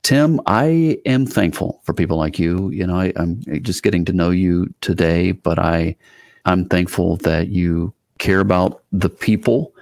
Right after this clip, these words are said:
behind the products that we see and use and will continue to enjoy. But there's more to life than that, and it's important to remember the people and the individual's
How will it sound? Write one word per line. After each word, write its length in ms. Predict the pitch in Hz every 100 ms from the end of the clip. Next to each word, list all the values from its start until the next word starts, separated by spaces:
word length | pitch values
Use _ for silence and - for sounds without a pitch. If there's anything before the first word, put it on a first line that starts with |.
| - - _ 101
behind 400 | 87 90 92 90
the 60 |
products 720 | - 101 90 98 - - -
that 260 | - 85 82
we 200 | 92 85
see 520 | - 107 104 113 117
and 160 | 90 87
use 460 | 95 113 139 139
and 120 | - 87
will 80 |
continue 460 | 85 98 - 98 95
to 160 | 92 90
enjoy. 480 | 85 95 90 98 98
But 220 | 87 82 _ _
there's 220 | 131 92 90
more 140 | 87
to 60 | 85
life 500 | 85 92 - - - -
than 220 | 110 95 92
that, 280 | 92 107 - _ -
and 580 | 87 82 85 85 85 82
it's 260 | - -
important 500 | 87 85 95 85 82 -
to 280 | 87 92 - - - _ _ _ -
remember 380 | 98 92 90 90
the 100 | 85
people 460 | 98 85 87 90 - -
and 120 | 87
the 80 | 85
individual's 1000 | 87 95 90 87 82 82 80 95 -